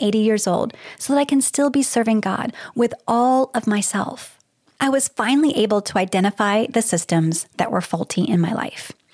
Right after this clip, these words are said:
You see, Atomic Habits taught me that if I operate out of the wrong identity, I'm never gonna reach my goals. If I don't believe myself to be an author,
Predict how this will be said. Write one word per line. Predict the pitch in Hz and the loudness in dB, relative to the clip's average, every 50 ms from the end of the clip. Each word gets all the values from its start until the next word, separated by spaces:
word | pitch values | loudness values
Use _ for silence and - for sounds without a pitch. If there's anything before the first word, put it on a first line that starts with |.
| - - - - - - | -18 -16 -14 -12 -6 -2
You | 233 | -2
see, | 226 - - 240 - | 0 2 2 0 0
Atomic | - - - 262 269 311 370 349 | 0 0 0 0 2 2 2 0
Habits | - - 214 202 202 202 196 - - - - | 0 -2 0 2 2 2 2 0 -2 -6 -6
taught | - - - 202 185 - | -6 -4 -2 -2 -2 -2
me | - 170 - - - - - - - - - - | -2 -2 -2 -2 -4 -8 -12 -14 -18 -16 -10 -4
that | - 233 | 0 0
if | 254 247 - | 0 0 0
I | 254 247 - - - | 0 -2 -2 -2 -2
operate | 262 262 285 311 - 370 349 302 247 208 196 202 - - - - - _ - | 0 0 0 0 0 0 0 2 2 2 0 -2 -4 -6 -10 -18 -16 _ -6
out | - 208 | -2 -2
of | 208 196 | -2 0
the | - 180 | 0 -2
wrong | 175 185 175 180 180 190 202 - | 0 0 0 0 0 0 0 0
identity, | 196 185 180 185 180 185 185 208 220 233 254 254 _ _ _ - - | -2 0 0 2 2 2 2 2 2 2 2 0 _ _ _ -8 -4
I'm | - 262 277 277 277 - - | 0 0 2 0 0 0 0
never | 208 185 185 190 208 208 196 190 | 2 2 4 2 2 0 -2 -4
gonna | - - - - | -4 -2 -2 -2
reach | - 202 196 - - | -2 -2 -2 -2 -4
my | - - | -4 -4
goals. | - - - - - - - - - - - _ _ _ _ _ _ - - - | -4 -4 -4 -4 -4 -4 -4 -6 -6 -8 -12 _ _ _ _ _ _ -20 -12 -6
If | - 233 - | -4 -2 0
I | 262 | 0
don't | 247 311 330 381 359 | 2 2 0 0 0
believe | - 302 247 214 208 208 240 254 240 - | 0 0 0 2 2 2 2 0 0 0
myself | 208 185 190 - - 214 185 180 - | -2 -2 -2 -2 -2 -2 -2 -4 -4
to | - 185 | -6 -6
be | 165 - 185 170 190 220 - - | -4 -2 0 2 2 0 0 0
an | 233 233 | 0 2
author, | 226 233 240 240 - 269 269 277 285 | 2 2 0 0 0 2 2 2 0